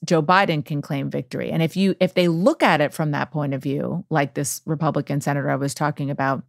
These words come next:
said, then, then that's good. I mean, they can go home to their states and say,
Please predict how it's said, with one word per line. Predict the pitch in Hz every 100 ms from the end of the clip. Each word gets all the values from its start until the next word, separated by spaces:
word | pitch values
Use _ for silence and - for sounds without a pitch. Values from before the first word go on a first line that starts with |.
| -
said, | - 147 62 - 160 _ _ -
then, | 175 165 160 156 151 - _ _ _ _ _ _ _
then | 180 165
that's | 156 151
good. | 294 285 -
I | 160
mean, | 165 156
they | 190 233
can | 254 202
go | 175
home | 160 170 147 151
to | - 160
their | 147 143 143 -
states | - 165 143 127 -
and | 147
say, | - 143 139 139